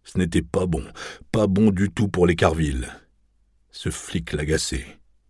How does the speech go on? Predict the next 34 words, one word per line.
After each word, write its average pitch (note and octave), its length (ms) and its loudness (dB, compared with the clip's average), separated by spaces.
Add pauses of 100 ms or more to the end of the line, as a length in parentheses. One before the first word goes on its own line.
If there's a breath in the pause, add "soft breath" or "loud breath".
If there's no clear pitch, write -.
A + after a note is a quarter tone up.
(720)
À - 60 -8
l'extérieur, G2 680 4 (320 loud breath)
le F2+ 80 0
crachin A#2 380 2
tournait G#2 420 4
à F#2+ 60 4
l'averse. E2+ 520 2 (440 loud breath)
Les C2 160 -8
visiteurs F#2 500 2
stoïques G2+ 500 0
continuaient F#2+ 560 2
de F2 160 2
patienter E2+ 680 0
au D#2+ 80 4
pied F2 300 -4
de D2+ 100 -2
la D#2 120 0
tour F2 200 2
Eiffel, E2 500 2 (440 loud breath)
dissimulés F#2 580 2
sous F2+ 280 -2
un E2+ 100 4
chapiteau E2 600 -2
de D#2+ 120 2
parapluie, E2+ 680 0 (480 soft breath)
version F2 420 2
moderne G2 480 6
de F2 80 4
la D#2+ 140 4
tactique E2+ 360 -2
romaine E2+ 440 4
de D#2+ 80 0
la D#2 120 -2
tortue. - 560 -4